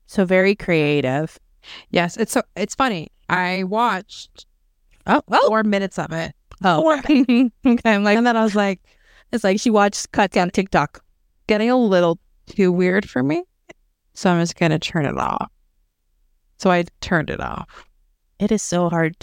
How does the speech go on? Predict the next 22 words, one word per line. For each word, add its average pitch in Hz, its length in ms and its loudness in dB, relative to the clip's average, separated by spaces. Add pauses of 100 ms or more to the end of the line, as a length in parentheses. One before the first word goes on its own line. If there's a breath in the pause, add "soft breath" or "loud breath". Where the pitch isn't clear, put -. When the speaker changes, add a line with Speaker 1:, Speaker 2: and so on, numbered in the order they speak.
Speaker 1:
It 196 140 -2
is 185 100 -2
so 196 180 0
hard 190 180 0
to - 80 -6
please 156 340 -6
you. 151 260 -6
So, - 140 -18 (1200)
it's 220 200 -2
not 247 180 2
my 262 120 2
cup 240 200 0
of 202 100 0
tea. 165 640 -2
It's, - 340 -10
you 220 160 -2
definitely 247 340 2
have 220 160 2
to 208 100 0
be 170 300 4
a 156 100 0
dancer 202 580 2